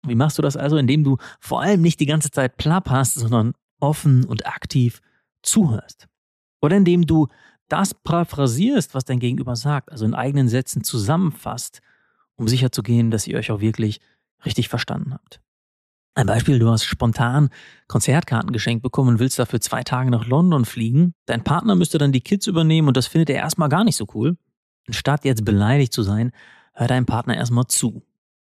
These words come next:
Warum trifft ihn das gerade so hart? Vielleicht erfährst du dann,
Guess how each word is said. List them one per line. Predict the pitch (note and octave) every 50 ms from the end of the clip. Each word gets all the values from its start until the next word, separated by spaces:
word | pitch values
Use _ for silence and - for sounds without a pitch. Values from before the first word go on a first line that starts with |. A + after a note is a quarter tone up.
| _ _ _
Warum | - - B2+ D3+ E3
trifft | - A3 A3+ - -
ihn | -
das | G2 - -
gerade | - - _ _
so | - - A2
hart? | G#2+ - - - - _ _ _ _ _ _ _ _
Vielleicht | - - C3 D#3+ -
erfährst | - C3+ - - D#3+ E3 -
du | E3+
dann, | D#3 D#3+ E3 E3+ E3